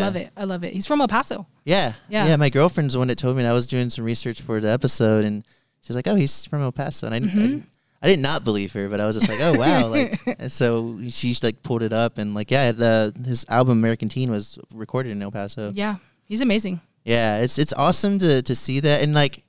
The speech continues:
Speaker 2: you hear him, and you can't believe he's, he was eighteen when he recorded that.
Speaker 1: Yeah,
Speaker 2: Or he
Speaker 1: he
Speaker 2: might have
Speaker 1: was,
Speaker 2: been seventeen
Speaker 1: he's
Speaker 2: at
Speaker 1: yo-,
Speaker 2: the
Speaker 1: yeah,
Speaker 2: time,
Speaker 1: he's yo-,
Speaker 2: yeah.
Speaker 1: he's young.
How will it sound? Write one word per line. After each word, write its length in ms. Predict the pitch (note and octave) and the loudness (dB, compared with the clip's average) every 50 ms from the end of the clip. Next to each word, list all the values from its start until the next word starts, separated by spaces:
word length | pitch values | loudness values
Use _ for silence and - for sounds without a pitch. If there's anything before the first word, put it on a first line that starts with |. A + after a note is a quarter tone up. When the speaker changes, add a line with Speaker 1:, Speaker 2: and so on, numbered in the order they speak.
| _ _ _ | _ _ _
Speaker 2:
you 160 | B2 B2+ B2 | -14 -12 -12
hear 260 | A2+ - C3 C3+ D3 | -8 -6 -6 -4 -4
him, 100 | D3+ D3+ C#3+ | -4 -6 -6
and 80 | A#2+ A2+ | -10 -12
you 80 | A2+ A#2 _ _ _ _ _ _ _ - | -16 _ _ _ _ _ _ _ _ -16
can't 320 | - - D3 C3 B2 - _ _ _ - | -8 -6 -6 -6 -6 -8 _ _ _ -10
believe 280 | A#2+ A2 A2+ A2+ G#2+ - | -8 -6 -6 -6 -6 -8
he's, 200 | A2+ A2 A2 - | -10 -12 -12 -6
he 100 | B2 B2+ | 0 2
was 100 | B2+ C3+ - | 2 2 4
eighteen 400 | C#3+ C#3+ - - C3+ B2 A#2 G#2+ | 2 0 0 -2 -4 -4 -4 -4
when 100 | G#2 G#2 | -4 -4
he 80 | G#2 | -4
recorded 440 | G#2 G2+ - - G#2+ G2+ G#2+ G#2 G2 | -4 -4 -4 -4 -4 -4 -6 -8 -10
that. 60 | - - | -6 -4
Speaker 1:
Yeah, 220 | F#3+ G#3 A3 G#3 | -2 0 0 0
Speaker 2:
Or 100 | F#3+ F#3+ | 2 2
he 60 | F#3 F#3+ | 2 2
Speaker 1:
he 40 | |
Speaker 2:
might 60 | F#3+ G#3 | 2 2
have 60 | G3 | 2
Speaker 1:
was, 60 | - | 0
Speaker 2:
been 40 | G3+ - | 0 0
seventeen 380 | - - C#3+ E3 C#3+ - A#3+ G3+ | 2 2 2 0 0 -2 -2 0
Speaker 1:
he's 80 | G3 G3 | 0 2
Speaker 2:
at 40 | |
Speaker 1:
yo-, 80 | G#3 - | 0 2
Speaker 2:
the 60 | F#3+ G3+ | 2 2
Speaker 1:
yeah, 100 | A#3 A#3 | 2 2
Speaker 2:
time, 80 | G#3+ A#3 | 2 2
Speaker 1:
he's 160 | B3 G#3 G3+ | 2 2 2
yo-, 60 | F#3 | 2
Speaker 2:
yeah. 40 | F#3 | 2
Speaker 1:
he's 220 | F#3+ A#3 B3 G#3+ F#3+ | 2 2 0 0 -2
young. 400 | F#3 G3+ G#3+ F#3+ F#3 F#3 F3 | -4 -4 -4 -4 -6 -8 -10